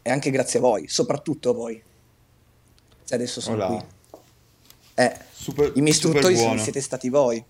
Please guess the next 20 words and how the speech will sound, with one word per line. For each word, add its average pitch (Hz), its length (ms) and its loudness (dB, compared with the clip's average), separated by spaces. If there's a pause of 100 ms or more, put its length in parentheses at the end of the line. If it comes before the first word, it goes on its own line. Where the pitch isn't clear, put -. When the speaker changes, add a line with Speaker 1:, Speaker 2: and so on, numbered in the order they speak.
(2000)
Speaker 1:
Quello 127 180 2
Speaker 2:
Allora, 117 240 4
Speaker 1:
volevo 113 140 0
dire. 113 160 -4
Speaker 2:
mo-, 139 160 -4 (600)
mosse 143 340 -4
preferite? 151 680 -6 (560)
Atleti? 131 720 -2 (600)
Speaker 1:
Allora, 123 420 2
la 123 100 -2
mia 139 120 -4
mossa 208 320 -4
preferita, 156 680 -6 (200)
eh, 117 180 -4
per 123 120 -6
quanto 147 280 -2
riguarda 113 680 -4
il 135 160 -2
free 143 220 0
running, 180 640 -6